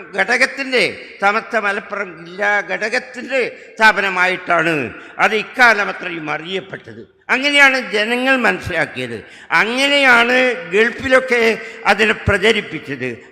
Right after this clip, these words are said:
അങ്ങനെയാണ് അതിന് പിരിവുണ്ടാക്കിക്കൊണ്ട് ഒരുപാട് കെട്ടിടങ്ങളും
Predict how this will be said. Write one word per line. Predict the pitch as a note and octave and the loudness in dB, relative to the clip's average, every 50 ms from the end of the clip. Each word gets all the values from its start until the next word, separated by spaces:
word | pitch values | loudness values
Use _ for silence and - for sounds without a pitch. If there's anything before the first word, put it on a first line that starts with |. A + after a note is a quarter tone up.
| - F#3+ | 2 2
അങ്ങനെയാണ് | A3 A#3+ C4 C#4 D4+ D4 D4 C#4+ C#4 B3+ B3+ B3 B3 A#3 | 2 2 4 4 4 4 4 4 4 4 4 2 0 -2
അതിന് | A3 A3+ A3 A3 - - - | -2 -4 -6 -6 -8 -10 -10
പിരിവുണ്ടാക്കിക്കൊണ്ട് | G#3 G#3 G#3 B3 C4 B3+ A#3 A3+ B3 A3+ G#3+ - - G#3 G3 - G#3 F#3+ F3 G3 F#3 | -10 -8 -8 -8 -8 -10 -8 -4 -2 -2 -2 -2 -6 -10 -10 -10 -12 -12 -10 -10 -10
ഒരുപാട് | E3 F3 D3 F3 F#3 F#3 F3+ E3+ E3+ E3+ D#3+ D#3+ D#3 D3+ D#3 F#3 G#3+ G3 - - - - - - | -10 -10 -8 -6 -4 -4 -2 -2 -2 -4 -4 -2 -4 -4 -2 -4 -4 -6 -6 -12 -20 -10 -2 0
കെട്ടിടങ്ങളും | A3 A#3+ - - G#3 A3+ A3+ G#3+ G#3 F#3 G3 G3 F#3+ F#3+ E3 | 0 0 0 0 0 0 2 2 0 0 -2 -2 -2 -2 -4